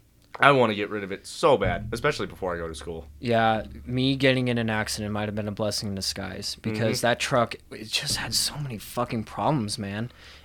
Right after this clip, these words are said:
Speaker 2: And it still does. We had to just work on it, like, every six months. Like, my brother just,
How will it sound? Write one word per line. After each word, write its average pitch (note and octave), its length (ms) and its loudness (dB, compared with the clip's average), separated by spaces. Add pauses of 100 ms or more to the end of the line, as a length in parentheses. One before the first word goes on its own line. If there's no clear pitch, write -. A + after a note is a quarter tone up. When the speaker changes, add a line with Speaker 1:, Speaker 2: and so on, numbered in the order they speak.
Speaker 2:
And C#3+ 140 6
it C#3 80 4
still F3+ 320 6
does. A2+ 520 0 (480)
We D3 160 4
had E3 240 6
to D#3 80 4
just D3 260 0
work C3+ 260 4
on A#2 140 2
it, A2+ 140 -2
like, A2 300 0 (500)
every C#3 280 0
six - 380 2
months. A#2+ 340 2
Like, A2+ 140 0
my B2 160 2
brother B2+ 380 4
just, A#2+ 360 0